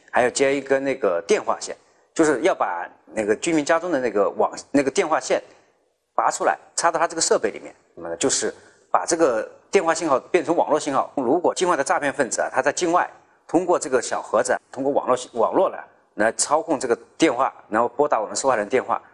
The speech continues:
受害人接到的这个电话呢，其实就是我们本地的这个固话。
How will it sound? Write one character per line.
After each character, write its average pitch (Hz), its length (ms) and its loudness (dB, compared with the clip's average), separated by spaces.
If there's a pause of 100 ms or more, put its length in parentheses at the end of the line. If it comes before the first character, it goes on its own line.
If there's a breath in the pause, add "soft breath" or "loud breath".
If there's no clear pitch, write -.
(140 soft breath)
受 - 160 4
害 196 140 0
人 139 120 -4
接 214 180 2
到 233 100 2
的 151 60 0
这 123 80 -4
个 123 80 0
电 123 140 2
话 117 120 -2
呢， 101 120 -2
其 - 180 -6
实 143 100 -4
就 185 140 2
是 131 80 -4
我 98 100 -2
们 110 160 -8
本 - 140 0
地 135 80 -2
的 117 80 0
这 - 80 -6
个 110 80 0
固 185 200 0
话。 - 220 -2